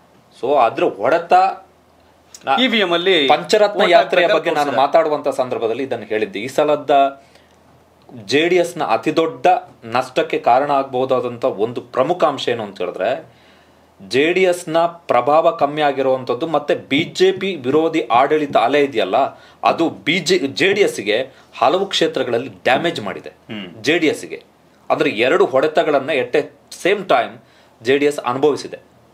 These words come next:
Speaker 1: ಬಿ ಜೆ ಪಿ ವಿರುದ್ಧದ ಆಡಳಿತ ಅಲೆ. ಶಿವು, ನೀನೇ ಹೇಳ್ದಂಗೆ ಕಳೆದ ವರ್ಷ ಎರಡ್ ಸಾವಿರದ ಹದಿನೆಂಟರಲ್ಲಿ ಏನು ಹೊಂದಾಣಿಕೆ ಒಳಗೊಳಗೆ ಇತ್ತು,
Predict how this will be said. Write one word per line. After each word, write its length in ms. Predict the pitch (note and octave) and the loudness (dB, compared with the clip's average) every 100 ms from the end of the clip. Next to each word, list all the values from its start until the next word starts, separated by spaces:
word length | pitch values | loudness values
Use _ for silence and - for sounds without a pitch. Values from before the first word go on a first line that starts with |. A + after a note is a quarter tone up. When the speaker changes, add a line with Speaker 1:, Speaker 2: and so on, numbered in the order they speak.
| A2 | -6
Speaker 1:
ಬಿ 140 | C#3 | -4
ಜೆ 240 | D#3+ C#3 D#3 | -2 0 0
ಪಿ 140 | - | -2
ವಿರುದ್ಧದ 480 | D3+ C3 D#3 D3+ F3 | -2 0 0 2 2
ಆಡಳಿತ 360 | C3+ B2 A2+ G2+ | 2 2 -2 -2
ಅಲೆ. 360 | E2+ - - - _ - | -4 -8 -16 -20 _ -12
ಶಿವು, 240 | - E3 | -4 0
ನೀನೇ 220 | D#3 D#3+ | 0 0
ಹೇಳ್ದಂಗೆ 420 | D#3 D3 C3+ F#2 E2+ | 2 2 0 -2 -4
ಕಳೆದ 260 | A2+ C#3+ | 0 0
ವರ್ಷ 300 | D#3 D#3 - | 2 0 0
ಎರಡ್ 300 | D#3+ C3+ C3+ | 0 2 0
ಸಾವಿರದ 240 | C3+ C#3+ C3 | 2 2 2
ಹದಿನೆಂಟರಲ್ಲಿ 580 | A#2+ C3 D3 C3+ B2+ | 0 -2 -6 -4 -2
ಏನು 140 | B2 A2+ | -2 -2
ಹೊಂದಾಣಿಕೆ 500 | A2+ B2 C#3 C3+ B2+ | -4 0 -2 0 0
ಒಳಗೊಳಗೆ 460 | A2 A#2 B2+ A2+ | 0 2 0 -2
ಇತ್ತು, 360 | A2 - F2 - | -4 -6 -10 -12